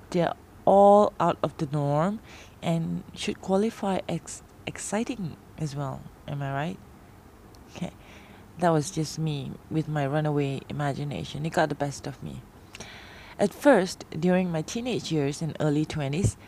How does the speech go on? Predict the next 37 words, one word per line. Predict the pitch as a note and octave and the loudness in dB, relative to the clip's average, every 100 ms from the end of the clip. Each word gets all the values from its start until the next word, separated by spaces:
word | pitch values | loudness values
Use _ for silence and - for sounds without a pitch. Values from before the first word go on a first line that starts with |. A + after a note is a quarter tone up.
| - - - | -20 -10 -6
exciting | F3 - - A3 A#3 C4 A#3+ F3+ D#3+ D#3+ | -4 -6 -6 -4 -4 -4 -4 -4 -4 -2
meant | E3 C#3 D3 - - | -2 -4 -6 -10 -6
getting | E3 D#3+ F3 E3+ - | -4 0 0 0 -4
to | D3+ | -4
be | F3 | -2
on | - D#3 | -2 -4
stage, | - A3+ F#3 - - - - - - - - | -2 -2 -2 -4 -14 -20 -20 -20 -20 -20 -10
having | - G3+ A3 | -2 0 0
the | F3+ | -2
spotlight, | C#3 - - - F#2+ - - - - - - | -2 -4 -4 -2 -4 -8 -8 -16 -20 -20 -10
and | E3+ D3 | -4 -2
making | D#3+ F3 F#3+ F3+ | -2 -2 -4 -4
people | F#3 D#3+ D3+ | -4 -2 -6
happy. | C3 E3+ G3 - D#3 C3 - - - - - | -4 -6 -4 -6 -8 -10 -20 -20 -20 -20 0
Even | A#3 A#3 C#4+ | 2 2 0
if | A#3+ | 0
I | F#3+ | 0
sucked, | - - A#3+ E3 - - | 0 0 0 0 0 -2
I | |
still | F#3 - B3 | -2 -2 -2
got | - - | -2 -4
the | |
stage. | G#3 - B3 C#4+ G3 - - - - - - | -8 -4 -4 -2 -4 -10 -18 -20 -20 -12 0
That | G3 - | 2 4
was | F3+ - | 2 0
my | D#3 | -2
obsession. | C#3+ - C#3 A#2+ - A2+ G#2+ - - - | -2 -4 -4 -4 -6 -12 -12 -18 -10 0
It | |
was | E3 D3 | 2 4
later | F3+ F#3+ G3 | 4 4 2
on | - E3 | 2 2
that | D#3+ - | 2 0
I | D3 | 2
learned | C#3+ C3 | 0 -2
why. | - D#3 F#3 B2 A#2+ C3 - - - - - - - - - | -6 -6 -6 -6 -8 -12 -20 -20 -20 -20 -20 -20 -20 -20 0
Everyone, | A3 A3+ A3+ B3+ B3 G3 D3+ C#3+ | 2 2 0 0 0 0 0 0
I, | - D#3 | 0 -2